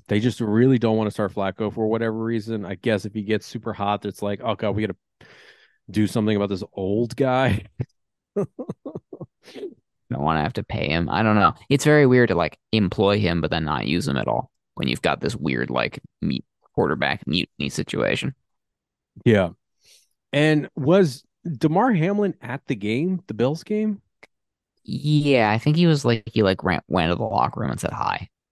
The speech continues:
Speaker 2: from what I saw.
Speaker 1: Yeah, 'cause he is, he's out and about. He's walking around. He's, you know, recovering and shit like that. It's pretty astonishing.
Speaker 2: It's great.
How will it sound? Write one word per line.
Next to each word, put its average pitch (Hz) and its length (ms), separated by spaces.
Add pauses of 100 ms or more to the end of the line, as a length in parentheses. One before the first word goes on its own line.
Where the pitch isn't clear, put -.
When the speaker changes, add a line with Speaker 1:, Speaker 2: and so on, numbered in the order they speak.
Speaker 2:
from - 160
what - 180
I - 40
saw. - 200 (640)
Speaker 1:
Yeah, 120 340
'cause 120 260
he 180 240
is, 160 300 (280)
he's 151 300
out 135 220
and 190 100
about. 131 380
He's 127 180
walking 107 400
around. 120 600
He's, 107 420 (480)
you 139 180
know, 107 120
recovering 110 720
and 127 100
shit 139 180
like 135 260
that. 151 300
It's - 340 (920)
pretty 147 580 (840)
astonishing. 117 840 (840)
Speaker 2:
It's - 140
great. 123 280